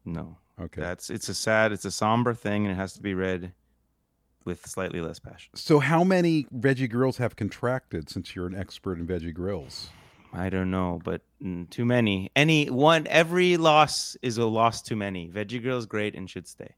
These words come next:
Speaker 2: Do you know Veggie Girl?
Speaker 1: Yeah, I, I wonder what she's doing to help, uh, bolster the brand.
Speaker 2: I know. Well, Veggie Girl is the unofficial spokesperson.
Speaker 1: The self-appointed
Speaker 2: <laughs>
Speaker 1: Ronald McDonald of Veggie Grill.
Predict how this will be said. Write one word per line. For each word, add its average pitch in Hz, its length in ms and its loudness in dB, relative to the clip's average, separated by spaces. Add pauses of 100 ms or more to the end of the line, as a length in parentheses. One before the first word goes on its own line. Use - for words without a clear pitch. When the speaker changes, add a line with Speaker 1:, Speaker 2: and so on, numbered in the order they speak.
(220)
Speaker 2:
Do 123 140 0
you 147 80 10
know 151 160 10
Veggie 139 340 8
Girl? 131 460 6 (100)
Speaker 1:
Yeah, 139 420 6
I, 117 280 2
I 117 40 4
wonder 147 220 2
what 147 140 2
she's 156 260 -4
doing 120 280 0
to 98 60 -6
help, 104 340 0
uh, 98 240 2
bolster 98 600 -4
the 92 140 -6
brand. 87 400 -6 (320)
Speaker 2:
I 220 160 6
know. 233 640 10
Well, 165 240 4
Veggie 208 480 8 (200)
Girl 120 640 8 (200)
is 143 500 4 (220)
the 127 160 0
unofficial 156 720 4
spokesperson. - 920 2
Speaker 1:
The 123 80 -2
self-appointed 135 1300 0 (100)
Speaker 2:
<laughs> - 100 -8
Speaker 1:
Ronald 120 380 0
McDonald 117 560 0
of 101 140 -6
Veggie 107 360 -4
Grill. 90 300 -8